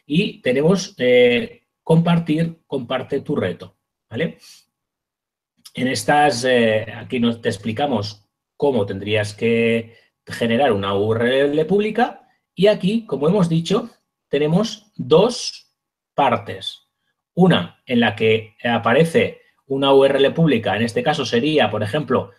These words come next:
de un audio o de Vimeo, ¿vale? Y en este es específico para el U R L de YouTube, ¿vale? Imaginad que habéis hecho un vídeo en YouTube, como puede ser este,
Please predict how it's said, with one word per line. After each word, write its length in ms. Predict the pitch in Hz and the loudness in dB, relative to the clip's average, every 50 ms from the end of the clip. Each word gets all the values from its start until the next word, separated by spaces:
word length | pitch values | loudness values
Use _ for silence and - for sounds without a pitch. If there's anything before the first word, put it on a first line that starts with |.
| _ _ _ | _ _ _
de 180 | 113 110 110 | -2 2 2
un 160 | 113 120 123 139 | 4 4 4 4
audio 640 | 160 175 180 175 160 165 165 185 233 294 - _ _ _ _ _ _ _ _ _ _ _ _ _ _ _ _ _ _ | 4 4 4 4 2 2 2 0 0 -2 -4 _ _ _ _ _ _ _ _ _ _ _ _ _ _ _ _ _ _
o 160 | - 117 113 | -6 -2 0
de 100 | 113 110 | 0 0
Vimeo, 800 | 98 101 101 123 156 180 190 180 175 190 220 - - - _ _ _ _ _ _ _ _ _ _ - | 0 0 0 2 2 4 4 4 4 2 2 0 -4 -8 _ _ _ _ _ _ _ _ _ _ -12
¿vale? 380 | 107 117 139 170 208 233 - - | -8 -4 -2 -2 -2 -2 -4 -6
Y 160 | 127 131 139 | -4 -2 0
en 100 | 147 180 | 2 4
este 420 | 220 220 226 226 - - - 214 | 4 4 4 2 2 2 2 4
es 140 | 220 220 - | 4 4 4
específico 1300 | 208 180 - - - 165 147 120 - - - 220 226 226 - - 190 175 - - 208 233 220 - _ _ _ _ _ _ _ _ | 2 0 0 -2 -2 0 0 0 -2 -2 2 2 2 2 2 -2 -6 -4 0 0 0 0 0 -6 _ _ _ _ _ _ _ _
para 200 | - 135 135 135 | -2 0 2 2
el 80 | 139 | 4
U 100 | 147 160 | 4 4
R 220 | 160 160 156 151 151 | 4 4 4 4 4
L 300 | 160 165 175 170 - - - | 4 4 4 2 0 -4 -4
de 360 | 117 143 156 165 165 - - - | 0 2 2 2 2 -2 -8 -6
YouTube, 480 | 147 143 120 104 - 92 87 85 - _ _ _ | -4 -4 -4 -4 -6 -10 -10 -12 -14 _ _ _
¿vale? 360 | 117 127 170 226 - - _ _ _ _ _ _ _ _ _ _ _ _ _ | -4 -2 -2 -2 -4 -6 _ _ _ _ _ _ _ _ _ _ _ _ _
Imaginad 520 | 117 120 117 107 - 113 131 131 123 113 | -4 -2 -2 0 0 0 0 0 0 0
que 80 | - 98 | -2 -2
habéis 200 | 101 113 101 117 | -2 -2 -2 -2
hecho 480 | 117 113 - 120 104 98 101 - - _ _ _ _ _ _ _ | -4 -2 0 0 0 0 -2 -6 -12 _ _ _ _ _ _ _
un 720 | - 135 127 123 123 123 123 123 123 123 123 120 117 113 | -4 -2 0 2 2 4 4 4 2 4 4 4 4 4
vídeo 560 | 123 127 123 117 117 117 117 117 120 117 117 | 2 0 2 2 4 6 6 6 6 6 4
en 160 | 120 120 117 | 4 2 2
YouTube, 600 | 117 139 143 - 202 240 285 277 - - _ _ _ _ _ _ _ _ _ | 0 -2 0 2 4 4 4 2 -2 -12 _ _ _ _ _ _ _ _ _
como 240 | - 107 104 95 | -8 -6 -6 -4
puede 200 | 92 104 101 101 | -4 -2 -4 -2
ser 160 | 101 - 123 170 | -2 -2 -2 0
este, 540 | 196 - - - 226 285 - - - _ | -2 0 0 0 0 0 -2 -6 -18 _